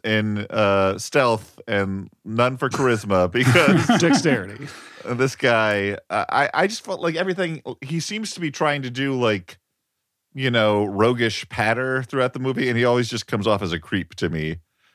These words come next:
Speaker 1: And meanwhile, Snails is played by Marlon Wayans in a <laughs> performance that, even at the time when I saw this on video, seemed regressive to me. <laughs> Like, I do not blame him for taking the,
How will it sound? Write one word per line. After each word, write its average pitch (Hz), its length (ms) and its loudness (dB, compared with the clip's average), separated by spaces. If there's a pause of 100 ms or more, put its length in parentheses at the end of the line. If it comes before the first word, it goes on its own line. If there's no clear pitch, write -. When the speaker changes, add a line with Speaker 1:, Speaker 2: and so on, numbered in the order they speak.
(240)
Speaker 1:
And 104 300 2
meanwhile, 117 460 2
Snails 151 420 0
is 131 80 -10
played 120 260 0
by 107 200 2
Marlon 113 400 -2
Wayans 110 680 -2
in 101 440 0 (160)
a 101 240 4 (180)
<laughs> - 120 -18 (240)
performance 156 560 0
that, 123 200 -2 (320)
even 180 240 -2
at 151 60 0
the 147 80 2
time 131 440 2
when 110 140 -2
I 107 80 2
saw 117 260 2
this 113 200 -4
on 135 140 2
video, 127 300 0
seemed 107 300 -6
regressive 104 720 -2
to 117 140 -6
me. 95 280 -4 (480)
<laughs> - 20 -6 (920)
Like, 131 180 2
I 131 80 4
do 143 100 -4
not 151 220 0
blame 143 460 0
him 143 240 -2
for 131 140 -4
taking 120 500 -4
the, 104 120 -6